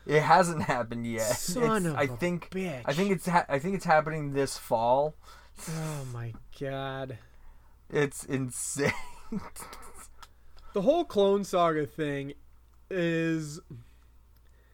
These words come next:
Speaker 2: one of the worst moments for me in the Spider-Man I have read. Those,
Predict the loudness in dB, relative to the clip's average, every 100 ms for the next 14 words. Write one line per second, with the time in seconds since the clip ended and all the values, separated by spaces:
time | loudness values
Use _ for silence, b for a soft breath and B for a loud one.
0 | _ _ -20 -20 -20 -20 -20 -20 -14 -4
1 | 4 6 6 2 0 4 4 4 -2 -8
2 | -2 0 2 2 -2 -6 -10 -14 -10 -6
3 | -2 -2 0 -2 -4 -6 -10 -14 -10 -6
4 | -4 -4 -4 -4 -6 -8 -6 -4 -4 -4
5 | -6 -2 2 2 2 -2 -2 0 -2 -2
6 | -2 0 0 -2 0 2 2 -2 -4